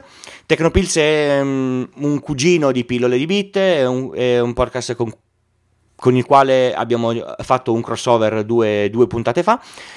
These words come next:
Lui, eh, parla di tecnologia, ma molto meno freddo di me. Lui, mm, eh,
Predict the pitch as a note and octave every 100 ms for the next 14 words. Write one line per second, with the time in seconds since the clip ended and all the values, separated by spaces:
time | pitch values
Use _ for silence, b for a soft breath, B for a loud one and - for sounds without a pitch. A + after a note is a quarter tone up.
0 | B B B D#3+ F#3 F3+ F3+ - D3 C#3+
1 | C#3+ _ _ _ _ - F#3 E3+ D#3+ D3+
2 | G3+ F#3 F3+ F#3+ G#3+ F#3 A3+ A3+ A3+ G#3+
3 | - D#3+ D#3 D#3 D3+ D3 D3 C#3+ C#3+ D3
4 | D#3 D#3 E3 D#3+ D3 D3 D3+ C#3 G#2+ G#2
5 | C3+ C#3 C3+ C3 B2 B2 A#2+ B B B
6 | - B2+ B2 B2 B2 A#2+ A#2+ A#2+ A#2+ -